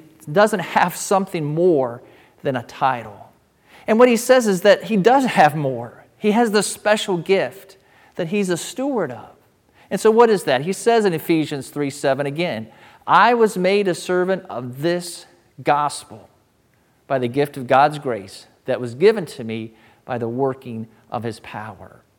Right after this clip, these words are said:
This is the gospel. That is what he has. And it's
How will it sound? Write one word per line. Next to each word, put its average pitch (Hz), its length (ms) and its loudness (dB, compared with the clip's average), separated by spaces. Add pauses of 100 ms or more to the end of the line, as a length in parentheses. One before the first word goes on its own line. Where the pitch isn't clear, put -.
(640)
This 226 240 4
is 226 120 0
the 202 80 2
gospel. 208 560 0
That 214 260 0
is 190 140 -2
what 202 140 2
he 185 160 -2
has. - 760 -8 (840)
And 190 120 0
it's - 240 -6